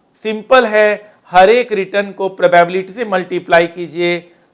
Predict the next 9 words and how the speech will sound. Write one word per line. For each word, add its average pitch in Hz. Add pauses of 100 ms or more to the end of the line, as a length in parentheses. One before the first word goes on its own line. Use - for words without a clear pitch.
हर 180
एक 226
रिटर्न 185
को 180
प्रोबेबिलिटी 175
से 226
मल्टीप्लाई 175
कीजिए 170 (320)
और 233